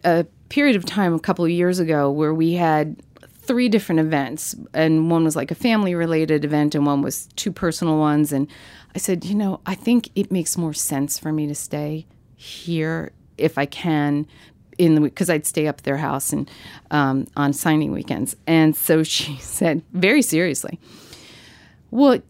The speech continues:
yeah, y-, yeah, you can, but you, um, you can't breathe the air on the upper level after eight A M because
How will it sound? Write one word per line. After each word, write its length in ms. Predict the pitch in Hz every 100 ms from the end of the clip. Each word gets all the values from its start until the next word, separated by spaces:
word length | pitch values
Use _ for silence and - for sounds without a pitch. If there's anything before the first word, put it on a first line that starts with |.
| 622 494
yeah, 180 | 131 -
y-, 160 | 214 233
yeah, 160 | 302 349
you 160 | 302
can, 300 | 339 220 160
but 240 | 170 202 - -
you, 300 | 214 247 226
um, 280 | 226 220 -
you 140 | 196
can't 280 | 226 311 330
breathe 240 | 285 285 190
the 200 | 220 247
air 140 | 233
on 200 | 175 165
the 200 | 160 156 -
upper 220 | 180 175
level 400 | 180 165 117 - -
after 260 | 170 -
eight 180 | - 160
A 140 | 151
M 300 | 151 139 117 -
because 560 | 160 151 - - -